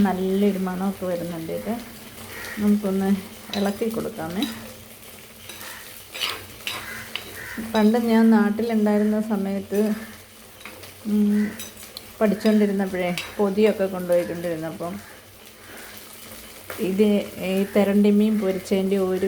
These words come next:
പീസ്, അത് മാത്രം മതിയായിരുന്നു നമുക്ക് എന്തോരം ചോറ് വേണമെങ്കിലും കഴിക്കാൻ പറ്റുമായിരുന്നു കേട്ടോ. എന്നാ ടേസ്റ്റാണെന്നറിയാം. ഇതിപ്പോൾ എൻ്റെ ചേച്ചിയൊക്കെ നാട്ടിൽ നിന്ന് വന്നപ്പോൾ അവർ കൊണ്ടുവന്നതാണ്.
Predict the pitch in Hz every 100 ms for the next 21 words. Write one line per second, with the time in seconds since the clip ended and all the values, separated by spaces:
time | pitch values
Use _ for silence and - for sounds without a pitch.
0 | 190 175 175 - 175 - - - - -
1 | - - - - - - 185 196 226 202
2 | 185 196 226 262 - 262 220 170 170 180
3 | 175 180 180 - 185 185 196 202 208 220
4 | 226 220 185 180 190 180 175 175 247 220
5 | - - - 185 180 202 185 175 170 170
6 | 165 170 180 196 226 226 - - - -
7 | - - - - - - - - - -
8 | - - - - - - - - 196 196
9 | 202 214 208 196 185 196 - 214 185 170
10 | 175 180 165 - - - - - - 208
11 | 202 202 202 202 208 202 202 220 208 202
12 | 196 190 196 196 185 196 196 220 - -
13 | - - 180 185 190 175 175 180 185 175
14 | 147 170